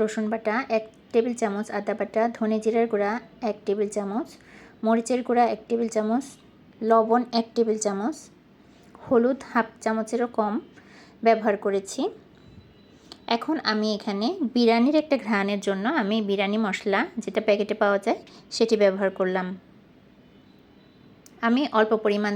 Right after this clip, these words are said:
দিয়েছি, প্রায় দুই টেবিল চামচের মতো ব্যবহার করেছি। এখানে গরম মশলা ব্যবহার করলাম, এলাচ, দারচিনি, লবঙ্গ, গোলমরিচ, আর পেঁয়াজ কুচি ব্যবহার করেছি প্রায় হাফ কাপের মতো, কাঁচামরিচ সাত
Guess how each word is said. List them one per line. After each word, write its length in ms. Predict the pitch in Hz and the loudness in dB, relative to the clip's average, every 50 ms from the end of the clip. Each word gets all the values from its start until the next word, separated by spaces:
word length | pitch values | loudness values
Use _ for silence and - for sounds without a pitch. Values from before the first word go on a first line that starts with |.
| 208 | 0
দিয়েছি, 300 | 208 214 214 214 214 - 311 381 370 - | 0 0 0 0 0 -2 -2 -2 0 0
প্রায় 220 | - 254 233 233 226 208 | 0 2 2 2 0 0
দুই 100 | 233 254 233 - | -2 -4 0 0
টেবিল 180 | 226 202 202 202 - | 0 0 0 0 -2
চামচের 360 | 202 202 202 196 - 208 202 202 | -2 -2 -4 -4 -4 -4 -4 -4
মতো 120 | 196 - 202 208 | -6 -4 -4 -2
ব্যবহার 240 | 196 196 208 202 202 - | -2 -2 -2 -4 -4 -2
করেছি। 260 | 202 214 214 214 - - 277 240 | -2 -2 -4 -2 -2 -2 -2 -2
এখানে 240 | - 247 226 226 247 330 302 240 | -2 -2 -2 -2 -2 -2 0 0
গরম 200 | 208 208 208 208 | 0 0 0 -2
মশলা 260 | 208 208 - - 202 202 220 | -4 -6 -6 -6 -4 -4 -4
ব্যবহার 260 | 196 202 208 196 226 - | -2 -2 -2 -4 -4 -4
করলাম, 240 | 202 196 196 202 240 339 - - - - - - - - - - - - - - - - - - - 233 | -4 -2 -2 -2 -2 -4 -8 -14 -20 -20 -20 -20 -20 -20 -20 -20 -20 -20 -20 -20 -20 -20 -12 -4 2 4
এলাচ, 200 | 220 226 226 226 226 220 | 6 6 6 4 2 0
দারচিনি, 400 | 208 202 - - 214 208 208 208 208 | 0 0 -2 -4 -4 -4 -2 -2 -2
লবঙ্গ, 360 | 202 190 220 190 190 190 190 190 190 196 202 202 - - - - - - - - - - 233 226 | -2 -2 -2 -4 -6 -4 -4 -2 -2 -2 -4 -8 -10 -16 -20 -20 -20 -20 -20 -20 -14 -8 -2 0
গোলমরিচ, 500 | 202 190 185 185 185 185 185 202 226 - - - - - - - - - - - 202 208 202 | 0 0 0 -2 -4 -4 -4 -6 -6 -8 -12 -20 -20 -20 -20 -20 -20 -14 -6 -2 0 2 2
আর 140 | 202 196 190 - - - | 2 0 -2 -4 -6 -4
পেঁয়াজ 240 | - 233 226 233 233 233 | 0 2 2 2 0 -2
কুচি 180 | - 233 - 233 - | -6 -8 -4 0 0
ব্যবহার 260 | 233 226 233 240 233 226 240 | 0 0 0 -2 -2 0 0
করেছি 360 | 233 233 233 233 - - 262 302 427 - - - - - - - - - - | 2 0 0 -2 -4 -4 -4 -4 -4 -6 -12 -20 -20 -20 -20 -20 -20 -8 -4
প্রায় 200 | - 214 202 208 220 | -2 0 0 0 0
হাফ 140 | 208 214 196 - | 0 -2 -2 -2
কাপের 280 | - 202 - - 202 202 196 | -4 -4 -4 -4 -4 -4 -4
মতো, 200 | 196 196 - 240 381 466 - - - - - - - - - - - | -4 -2 -2 -2 -2 -4 -10 -18 -20 -20 -20 -20 -20 -20 -20 -8 -2
কাঁচামরিচ 680 | - 220 220 220 220 214 208 208 208 202 220 233 - - - - - - - - - - - - - _ - - - - _ - - | -2 0 2 2 2 2 2 0 -2 -2 -4 -4 -6 -10 -16 -18 -20 -20 -20 -20 -20 -20 -20 -20 -20 _ -20 -20 -20 -20 _ -6 -2
সাত 200 | - 226 220 | -2 0 0